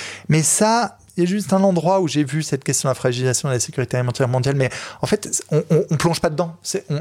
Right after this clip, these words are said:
on n'est pas conduit à un moment donné au cœur du, du problème. Donc il y a un jeu, faut nommer les choses, il y a un jeu avec les données scientifiques. Voilà. C'est tout. C'est, c'est,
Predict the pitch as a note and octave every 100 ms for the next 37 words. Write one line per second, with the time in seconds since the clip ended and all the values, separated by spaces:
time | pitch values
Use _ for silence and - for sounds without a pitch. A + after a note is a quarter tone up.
0 | - C#3+ C#3 G3 - E3+ D3 E3+ C#3+ C#3
1 | C#3 C#3 C3 - A#2+ A#2 A#2 A2+ C3 A2+
2 | - A#2 A2 A#2 - - - - C3+ F3+
3 | G3+ A3+ A3 D#3 A2+ G#2 - _ _ _
4 | _ _ _ - C3 C3+ C3+ B2 A2 G#3+
5 | C4 - _ B2+ C3+ C3 A2 A#2 F3 E3
6 | C#3 B2+ A#2 A2 C#3+ - G#2+ - - -
7 | - - _ _ A2+ G2+ _ _ _ _
8 | _ _ _ _ - B2+ - A#2 - C3+
9 | A2 - A#2 A2